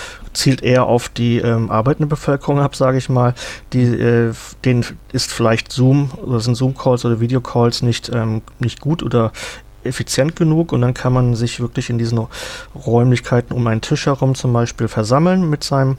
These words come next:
Avatar und, äh, ich hab das auch schon gemacht, hab sozusagen Präsentationen,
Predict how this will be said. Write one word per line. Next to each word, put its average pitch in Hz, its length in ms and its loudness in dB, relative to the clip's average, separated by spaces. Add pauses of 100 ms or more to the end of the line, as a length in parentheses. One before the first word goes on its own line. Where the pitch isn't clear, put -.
(480)
Avatar 120 560 2
und, 117 260 -2
äh, 117 120 2
ich - 80 -4
hab - 80 -14
das - 120 -6
auch 120 120 0
schon 135 160 -2
gemacht, 123 400 0 (380)
hab - 260 -6
sozusagen 117 500 -2
Präsentationen, 131 920 0